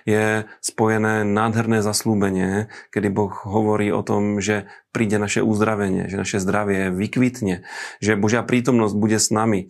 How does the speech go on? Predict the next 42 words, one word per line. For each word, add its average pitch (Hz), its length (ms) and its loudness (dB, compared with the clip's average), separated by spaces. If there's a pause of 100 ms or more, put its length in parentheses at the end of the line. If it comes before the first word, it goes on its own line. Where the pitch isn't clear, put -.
(220)
Dokonca 104 320 -2
sa 104 160 -2
tu 107 160 2
hovorí 107 400 2
o 107 160 2
prebudení, 107 800 0
o 104 320 0
obnove 113 640 2
a - 320 -8
celé 107 240 2
je 113 80 0
to 101 80 2
zakončené 107 720 0 (160)
takým 110 320 0
zaslúbením 107 880 0 (160)
rozkoše 110 480 0
v 101 160 0
Hospodinovi 95 640 -2
a 95 80 -4
skutočne 101 640 -2
rozkoš 117 480 -2
v - 80 -20
Pánovi. 104 400 0 (320)
To - 80 -2
potešenie 117 560 0
zo 98 160 -2
vzťahu 101 240 -4
s - 160 -4
ním 104 160 2
je 101 160 -2
tá 101 80 0
najväčšia 107 480 0
vec, 101 80 0
ktorú 101 240 -2
môžeme 98 400 -2
mať 101 320 -2
a 101 160 -2 (240)
ku 107 80 -2
ktorej 104 560 -2 (160)
pôst 101 400 0 (240)
môže 101 400 2
viesť. 101 540 0